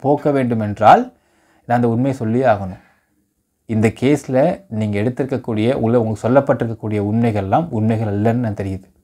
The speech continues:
அப்படி உண்மைகள் சொல்லப்பட்டு இருந்தால் நீங்க இந்த ஆர்ப்பாட்டத்தை அறிவிச்சிருக்கவே மாட்டீங்கன்னு நமக்கு தெரியுது. இந்த ஆர்ப்பாட்டம் நீங்கள் செய்வதன் மூலியமாக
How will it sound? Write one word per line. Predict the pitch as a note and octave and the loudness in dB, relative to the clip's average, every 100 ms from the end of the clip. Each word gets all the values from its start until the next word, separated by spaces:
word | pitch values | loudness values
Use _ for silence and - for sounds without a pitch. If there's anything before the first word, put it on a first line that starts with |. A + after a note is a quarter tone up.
| _ _ _ _ _ - | _ _ _ _ _ -2
அப்படி | A2+ A2+ | 2 4
உண்மைகள் | B2+ D#3+ D#3 | 4 4 2
சொல்லப்பட்டு | A#2 C#3 D3 C#3+ | 4 4 4 4
இருந்தால் | C#3 A#2 G#2+ D3 D#3+ | 4 4 6 6 6
நீங்க | B2+ B2+ | 0 0
இந்த | A#2 | 2
ஆர்ப்பாட்டத்தை | A#2+ A#2+ B2+ A2 | 0 0 0 2
அறிவிச்சிருக்கவே | A#2+ B2+ C3+ B2 C3 D3 C3 | 0 -2 -6 -4 0 2 4
மாட்டீங்கன்னு | B2 A#2+ C3 C#3+ | 2 2 0 2
நமக்கு | C#3 A#2 G2+ | 2 2 -4
தெரியுது. | G2 - _ _ _ _ _ _ - | -8 -10 _ _ _ _ _ _ -4
இந்த | A#2 A2 | 4 8
ஆர்ப்பாட்டம் | D3 D#3+ F#3 F3 F3 C3+ C#3 | 8 8 6 6 2 2 2
நீங்கள் | D#3+ D#3+ | 4 2
செய்வதன் | - D3 D#3+ D3+ C#3 | 2 2 2 2 -2
மூலியமாக | B2 A#2 G#2+ G#2 G2+ | -2 -2 -2 -4 -2